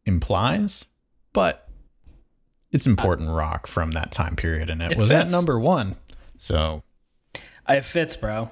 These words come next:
Speaker 2: You've hit. This is a good choice. I enjoy
Speaker 1: if
Speaker 2: this
Speaker 1: it,
Speaker 2: song.
Speaker 1: if I fit, I sit. <laughs>
Speaker 2: All right, bud. You tell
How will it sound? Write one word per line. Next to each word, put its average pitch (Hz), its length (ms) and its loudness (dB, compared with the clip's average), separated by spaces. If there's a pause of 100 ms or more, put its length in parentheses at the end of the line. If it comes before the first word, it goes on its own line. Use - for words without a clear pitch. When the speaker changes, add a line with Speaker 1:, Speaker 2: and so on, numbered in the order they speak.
(100)
Speaker 2:
You've 113 180 -6
hit. 117 280 -2
This 123 180 -6
is 135 60 -2
a 120 40 -4
good 123 140 -4
choice. 92 380 -6 (100)
I 110 140 -2
enjoy 110 140 4
Speaker 1:
if 98 120 0
Speaker 2:
this 87 200 4
Speaker 1:
it, - 40 -8
Speaker 2:
song. 82 160 -14 (480)
Speaker 1:
if 98 240 0
I 90 160 2
fit, - 680 -2 (140)
I 98 200 2
sit. - 680 -2 (880)
<laughs> - 720 4
Speaker 2:
All 92 180 -4
right, 170 200 -10
bud. 82 200 -18 (720)
You 208 120 2
tell 104 400 -2